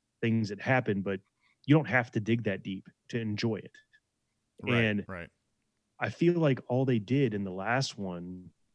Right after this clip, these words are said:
Speaker 1: and The Last Jedi, was try to pile on the subtext and try to show this kind of new style of Star Wars. And I don't necessarily think it resonated. Uh, it, it did resonate with some. It didn't resonate with others.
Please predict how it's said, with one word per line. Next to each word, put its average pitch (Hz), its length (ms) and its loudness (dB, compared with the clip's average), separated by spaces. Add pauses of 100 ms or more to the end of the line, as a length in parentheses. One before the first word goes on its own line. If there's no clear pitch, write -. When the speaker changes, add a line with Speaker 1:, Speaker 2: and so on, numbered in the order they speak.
(240)
Speaker 1:
and 104 140 -2
The 98 40 -2
Last 98 280 -4
Jedi, 87 480 -2 (320)
was 95 680 -2
try - 220 -2
to 95 100 -6 (200)
pile 107 320 -2
on 104 260 -2
the 95 60 -4
subtext - 720 -12 (160)
and 101 180 -8
try 101 300 -4
to 98 640 -4 (420)
show 110 460 0
this 98 240 -6
kind 101 280 -4
of 90 240 -6 (440)
new 110 400 2
style 101 760 -2
of 110 120 -8
Star 90 320 -6
Wars. - 720 -14
And 104 320 -2
I 113 80 -2
don't 180 180 0
necessarily 123 640 -2
think 120 240 -4
it 110 80 -6
resonated. 107 680 -4
Uh, 143 240 -4
it, 147 180 0
it 147 140 -6 (100)
did 156 120 2
resonate 117 340 2
with 95 100 -12
some. 113 320 0
It 98 120 -4
didn't 104 180 -2
resonate 95 400 -6
with 98 100 -12
others. - 540 -10